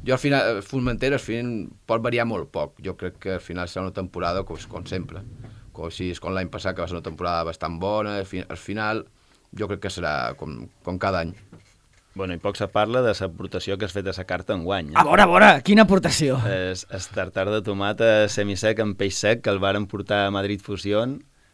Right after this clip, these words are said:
Speaker 2: i va,
Speaker 3: Uh.
Speaker 2: i va agradar moltíssim, el vàrem incorporar a la carta i està sent un pilotasso, la,
Speaker 1: Sí,
Speaker 2: la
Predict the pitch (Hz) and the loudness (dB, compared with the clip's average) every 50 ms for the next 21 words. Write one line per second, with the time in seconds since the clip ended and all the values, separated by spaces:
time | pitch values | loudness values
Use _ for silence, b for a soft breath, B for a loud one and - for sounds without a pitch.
0 | _ _ 127 120 120 - 143 175 202 208 175 143 123 113 101 104 104 104 107 110 | _ _ -6 -4 0 2 4 6 8 8 8 6 4 4 2 2 2 2 2 4
1 | 107 104 101 104 101 101 95 90 104 104 101 117 123 120 110 101 95 95 98 104 | 4 4 2 2 0 -2 -2 -2 -2 -2 0 0 0 0 0 0 2 2 2 2
2 | 104 107 107 95 - 104 95 - 107 101 98 90 98 92 - 101 101 101 90 - | 0 0 0 0 0 0 0 0 0 0 0 0 -2 0 2 2 2 2 2 0
3 | 120 123 117 101 - 101 92 101 101 110 113 107 107 95 90 87 101 113 110 98 | 2 2 2 0 0 -2 -4 -4 -4 -6 -4 -4 -4 -4 -2 0 0 0 0 0
4 | 87 82 82 82 82 82 85 110 117 | -4 -6 -6 -6 -6 -6 -4 -4 -4